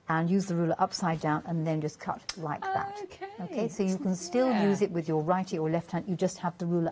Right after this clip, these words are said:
Speaker 1: up the other way. So there's
Speaker 2: That's
Speaker 1: your
Speaker 2: never
Speaker 1: two and a half
Speaker 2: occurred
Speaker 1: inch
Speaker 2: to me
Speaker 1: line
Speaker 2: before. Yeah.
Speaker 1: and cut. When you cut that lot, move it along, cut that one.
Speaker 2: Gotcha.
Speaker 1: And left-handed people can forget,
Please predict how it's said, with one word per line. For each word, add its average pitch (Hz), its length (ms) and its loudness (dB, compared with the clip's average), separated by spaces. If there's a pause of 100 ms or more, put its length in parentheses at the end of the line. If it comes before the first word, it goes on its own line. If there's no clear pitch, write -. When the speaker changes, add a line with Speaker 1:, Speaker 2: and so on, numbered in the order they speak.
Speaker 1:
up - 260 2 (100)
the 175 100 0
other 165 160 0
way. 139 200 0
So - 140 -6
there's 202 260 2
Speaker 2:
That's 135 120 -8
Speaker 1:
your 185 100 0
Speaker 2:
never 160 120 0
Speaker 1:
two 165 40 0
and - 0 -
a - 20 0
half 147 100 -2
Speaker 2:
occurred 233 80 0
Speaker 1:
inch 226 120 -4
Speaker 2:
to 180 40 -4
me 143 60 0
Speaker 1:
line 143 160 0
Speaker 2:
before. 143 260 -8 (140)
Yeah. 170 160 0
Speaker 1:
and 156 180 -6
cut. - 220 -6 (480)
When 202 180 6
you 170 80 4
cut - 240 -2
that 180 220 2
lot, - 240 2 (160)
move 170 180 2
it 151 120 -4
along, 151 320 0 (140)
cut - 280 -6
that - 180 -4
one. 131 120 -4
Speaker 2:
Gotcha. - 380 -8
Speaker 1:
And 170 380 4
left-handed 208 540 4
people 156 360 -2 (280)
can 180 140 2
forget, 214 640 2